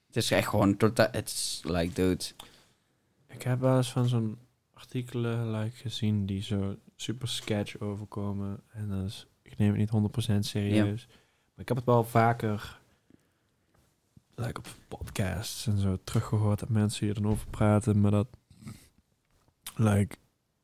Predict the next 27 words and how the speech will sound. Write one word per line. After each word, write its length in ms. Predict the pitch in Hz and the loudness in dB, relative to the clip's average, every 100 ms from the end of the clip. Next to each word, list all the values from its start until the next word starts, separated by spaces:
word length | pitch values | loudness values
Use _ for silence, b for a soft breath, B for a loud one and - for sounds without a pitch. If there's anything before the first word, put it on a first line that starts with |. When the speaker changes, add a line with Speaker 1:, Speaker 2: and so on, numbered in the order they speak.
| _ - | _ -2
Speaker 2:
in 100 | 110 | 0
volgens 260 | 110 113 - | 2 2 4
mij 180 | 107 - | 2 2
oude 320 | - 120 117 | 2 4 4
Egyptische 1000 | - 107 110 117 - 117 - 104 101 107 - _ _ _ _ _ - | 4 4 4 2 0 0 4 4 4 2 -2 _ _ _ _ _ 2
ruins 600 | 107 135 151 147 156 - | 8 10 10 8 6 2
of 120 | 131 | -2
zo, 380 | - 135 127 123 | 4 8 8 8
like, 320 | 107 104 - - | 6 4 0 -8
traces 540 | - 117 123 120 117 | 2 6 6 4 0
zouden 280 | - 110 107 | 4 4 6
gevonden 520 | 110 107 107 104 104 | 4 4 4 4 2
zijn 360 | 110 101 101 101 | 2 2 2 2
van, 360 | 98 95 95 - _ _ _ _ _ _ | 0 0 0 -4 _ _ _ _ _ _
eh, 560 | - 92 90 87 87 - - - - - - | -2 0 2 0 0 -2 -4 -8 -10 -14 -6
radioactivity. 1040 | 98 101 98 95 - 104 95 90 90 113 - _ _ _ _ _ _ _ _ _ _ _ _ | 0 4 6 4 2 2 2 2 0 -2 -6 _ _ _ _ _ _ _ _ _ _ _ _
Op 140 | - 104 | -8 -4
een 140 | 104 | -2
manier 400 | 98 98 101 98 | 2 4 6 4
zoals 180 | 101 - | 2 0
je 120 | 101 | 0
dat, 140 | 95 87 90 | 0 0 -2
like, 140 | 90 | 0
in 120 | 92 | -2
Chernobyl 840 | - 98 95 95 95 95 92 92 - | -2 -2 2 2 2 0 -2 -4 -6
of, 140 | - - - | -12 -12 -8
like, 260 | 123 - | -6 -6